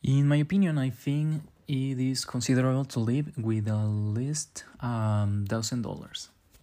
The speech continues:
I hope you enjoyed this series of podcasts. And this way, my last one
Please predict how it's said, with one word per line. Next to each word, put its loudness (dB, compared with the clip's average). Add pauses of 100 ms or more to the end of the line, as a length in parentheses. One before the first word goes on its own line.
(1120)
I -2
hope -4
you -2
enjoyed -4
this -6
series -2
of -6 (100)
podcasts. -6 (1300)
And 0
this -4
way, 0
my 2
last -2
one -2